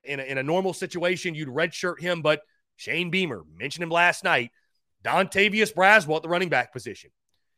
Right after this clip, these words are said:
You know, I don't know that Braswell was a guy that I really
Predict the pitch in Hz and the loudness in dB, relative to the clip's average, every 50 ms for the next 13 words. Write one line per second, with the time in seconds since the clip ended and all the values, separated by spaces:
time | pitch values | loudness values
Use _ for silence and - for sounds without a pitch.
0 | _ _ - 147 151 156 175 185 220 220 180 160 165 185 202 208 196 185 180 - | _ _ -2 2 4 4 6 6 6 4 4 4 4 8 8 8 6 6 0 -2
1 | 123 131 151 160 175 190 190 151 151 170 170 165 165 151 156 135 143 117 139 147 | -2 0 4 6 6 6 6 4 2 2 4 4 2 2 0 -4 -4 -2 0 2
2 | 165 165 160 151 139 135 135 131 127 131 165 170 170 156 131 | 2 4 2 2 2 0 -2 -2 -2 -2 -4 -4 -4 -6 -8